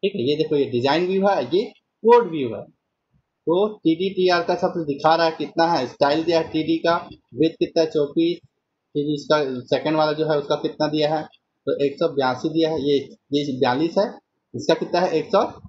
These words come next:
बयासी है, इसका साठ है, एक सौ साठ, इसका क्या है, एक सौ उनहत्तर, सब अलग-अलग है। हम चाहें तो सबको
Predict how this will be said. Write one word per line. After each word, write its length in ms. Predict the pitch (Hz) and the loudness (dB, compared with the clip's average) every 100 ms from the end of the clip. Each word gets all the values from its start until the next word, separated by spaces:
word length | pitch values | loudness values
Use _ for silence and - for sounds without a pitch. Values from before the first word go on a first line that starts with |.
| - | -16
बयासी 420 | 113 131 127 - 180 | 0 2 2 -2 0
है, 220 | 190 220 - _ 117 | 0 0 -6 _ -12
इसका 220 | - 123 | -2 -2
साठ 440 | - 143 160 - - | 0 2 2 2 -2
है, 220 | 196 220 - _ - | -2 -4 -14 _ -8
एक 80 | - | -2
सौ 100 | 151 | 0
साठ, 300 | 156 170 - | 2 0 -2
इसका 200 | 131 151 | -6 -4
क्या 160 | 151 170 | -2 -2
है, 80 | 180 | -2
एक 160 | 139 | -4
सौ 160 | 143 202 - - _ _ | 0 0 0 -12 _ _
उनहत्तर, 460 | 170 214 214 110 113 | -2 -2 -2 -4 -2
सब 220 | - 175 | 0 2
अलग-अलग 320 | 185 170 135 | 2 2 0
है। 60 | 117 | -2
हम 140 | 139 | -2
चाहें 200 | 139 147 | 0 0
तो 60 | 165 | -2
सबको 540 | 156 147 208 233 - | -4 0 0 0 -4